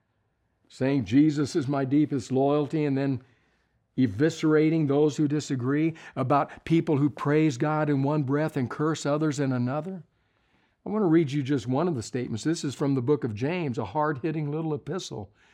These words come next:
in the New Testament. James chapter three, verse nine says this, "With the tongue we praise our Lord and Father, and with it we curse human beings who have been made in God's likeness.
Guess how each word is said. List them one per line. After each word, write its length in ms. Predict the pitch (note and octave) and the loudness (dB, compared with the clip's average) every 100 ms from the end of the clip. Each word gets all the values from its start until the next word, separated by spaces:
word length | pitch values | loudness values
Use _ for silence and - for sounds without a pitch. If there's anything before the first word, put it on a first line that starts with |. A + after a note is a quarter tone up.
| _ - | _ -4
in 120 | A#2+ | 0
the 80 | B2 | 2
New 160 | A#2+ | 0
Testament. 560 | A#2+ A2 G2 - G#2+ A2 _ _ _ _ _ _ _ - | -4 -6 -6 -6 -8 -8 _ _ _ _ _ _ _ -2
James 360 | C3+ D3+ D3+ | 0 2 0
chapter 360 | - D#3+ D#3 C#3 | 0 0 0 -2
three, 260 | D#3+ E3 | 2 2
verse 340 | C#3 D3+ D3+ - | 4 2 2 0
nine 300 | D3 D#3 D#3 | -2 0 -2
says 360 | - D3+ B2 | -2 -2 -2
this, 300 | B2+ D3 B2 - - - | -2 -2 -4 -12 -20 -4
"With 420 | C3+ D3+ G3 G3 | 2 4 4 0
the 140 | D#3 C#3 | -2 -2
tongue 440 | - C#3 F#3 F3 | -2 -2 0 2
we 140 | C3+ | 0
praise 500 | A#2+ - D3 E3+ F#3 | -2 -2 2 4 4
our 200 | - B2 | 2 -2
Lord 360 | A#2+ A#2+ C#3 E3+ | 0 0 0 0
and 160 | E3 B2 | -2 -4
Father, 460 | B2+ B2+ C3+ E3 - - | -6 -4 -4 -6 -8 -10
and 320 | - C#3+ C#3 C#3+ | -2 0 2 4
with 280 | G#3 A3+ | 4 2
it 160 | A3+ A3 | -2 0
we 200 | F3 C#3 | 0 0
curse 480 | C3 - F3 F#3+ F#3 | -2 -6 -2 -4 -4
human 320 | E3+ E3+ E3 | -4 -2 -4
beings 460 | A#2 A2+ G#2+ G#2 F#2+ - - | -4 -4 -4 -6 -10 -16 -2
who 120 | D#3+ | 0
have 160 | D3+ C3 | 0 0
been 320 | D3+ C#3 C3+ | 0 2 0
made 320 | F3+ G3+ D#3+ | 0 2 2
in 100 | D3+ | 0
God's 360 | D3 E3 E3 D3 | -4 -4 -6 -6
likeness. 560 | D3 D3+ D3+ F2+ - | -8 -10 -14 -16 -18